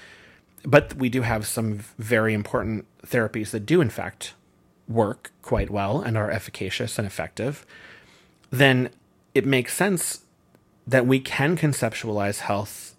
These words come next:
and illness in these sort of discretized ways and then treat those things. But there's also a process-based way to treat those same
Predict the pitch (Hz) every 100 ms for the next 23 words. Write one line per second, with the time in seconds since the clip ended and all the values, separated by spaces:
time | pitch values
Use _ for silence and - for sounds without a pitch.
0 | - 107 - 107 104 101 - 107 101 101
1 | - - 104 101 98 _ 110 - - 104
2 | - 104 98 101 95 101 101 98 98 92
3 | 101 95 - 95 92 - - 78 92 156
4 | - - - - - - - - - -
5 | 143 143 143 123 127 131 139 127 127 -
6 | - 110 110 104 101 - 107 101 - -
7 | 98 98 98 95 - _ - 110 107 98
8 | - - 117 - 101 101 - 92 90 92